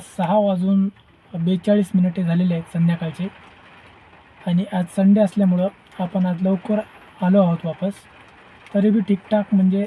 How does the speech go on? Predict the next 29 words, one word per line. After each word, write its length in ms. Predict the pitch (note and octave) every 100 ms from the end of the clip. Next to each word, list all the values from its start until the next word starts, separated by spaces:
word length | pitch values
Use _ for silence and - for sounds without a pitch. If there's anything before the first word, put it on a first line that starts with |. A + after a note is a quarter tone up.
| -
बऱ्यापैकी 560 | F#3 F3+ F#3 F3+ F3 F#3+
आज 200 | F3+ F3 - - - -
बिझनेस 340 | E3+ E3+ G3
झालेला 380 | F3 E3 F#3 G3
आहे. 140 | E3+ G3+ - - - - - - - -
आणि 420 | E3+ F3+ F#3+ G3
आपण 300 | F#3+ F3 G#3
संध्या-, 380 | G3 F#3+ F#3+ G3+
सकाळी 400 | - F3+ G3+ G3+
आज, 320 | G3+ G3+ F#3
अ, 200 | G#3 G#3 F#3+ - - - _ _ -
साडे 240 | F#3 F#3 G3+
दहाला 340 | F#3 F#3+ F#3+
घराच्या 340 | F3 E3+ F3
बाहेर 160 | F3 E3+
पडलो 300 | F#3 F3 F3
होतो 320 | D#3+ E3+ F3+ - _ - - - -
आणि 300 | F#3+ F3 F3
जवळपास 380 | E3 F3+ F3+ F#3+
साडेसहाच 540 | - F#3 F#3+ G3 G#3 G3+
पकडू 320 | F#3 F3 E3
आपण, 220 | D#3 A3 - - - _ - - - -
साडेसहाला 540 | F#3+ G3 G3+ F3 F3
आपण 320 | E3+ G3+ A3
घरी 240 | G3 G3 G3
आलो 200 | E3 D3+
आहे. 100 | D#3+ _ - _ _ - _ - - - -
आठ 100 | G3+ F3+
नऊ 140 | A3+